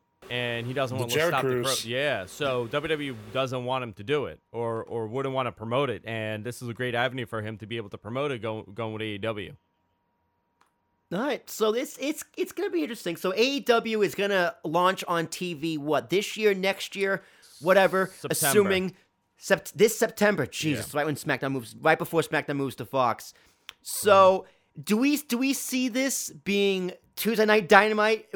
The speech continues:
Speaker 3: Do we see a reinvigoration of the Monday Night Wars, or is this gonna be another failed experiment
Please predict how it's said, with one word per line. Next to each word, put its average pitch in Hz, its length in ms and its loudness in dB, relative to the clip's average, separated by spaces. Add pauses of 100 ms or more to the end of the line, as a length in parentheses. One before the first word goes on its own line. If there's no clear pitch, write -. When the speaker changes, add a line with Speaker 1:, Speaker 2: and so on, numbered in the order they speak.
(120)
Speaker 3:
Do 277 80 -6
we 320 100 0
see 294 220 -4
a 254 80 0
reinvigoration 220 1040 -4
of 196 160 -2
the 202 60 -4
Monday 196 200 -4
Night 208 240 -4
Wars, 220 400 2 (280)
or 202 200 4
is 190 80 2
this 254 180 -4
gonna 240 280 0
be 220 200 -2
another 185 580 0 (360)
failed 156 560 0 (400)
experiment 160 840 -4